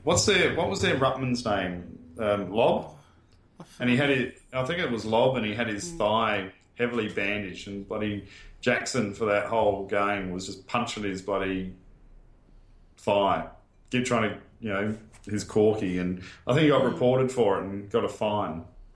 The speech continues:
Speaker 2: Yeah.
Speaker 1: But, uh, yeah,
Speaker 2: Yeah, well,
Speaker 1: Jack-
Speaker 2: that, that, that game started off really rough. G W S thought they were gonna physically intimidate us, and we fought back.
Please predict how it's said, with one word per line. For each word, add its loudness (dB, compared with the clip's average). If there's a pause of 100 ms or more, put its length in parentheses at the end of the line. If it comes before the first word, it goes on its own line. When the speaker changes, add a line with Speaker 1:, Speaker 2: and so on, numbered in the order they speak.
(600)
Speaker 2:
Yeah. -6
Speaker 1:
But, -6
uh, 2 (480)
yeah, 2 (120)
Speaker 2:
Yeah, -2
well, -6
Speaker 1:
Jack- 2
Speaker 2:
that, -6 (300)
that, -12
that -8
game -4
started -8
off -8
really -4
rough. -8
G -2
W -6
S -8
thought -12
they -10
were -10
gonna -8
physically -10
intimidate -8
us, -10
and -10
we -8
fought -14
back. -8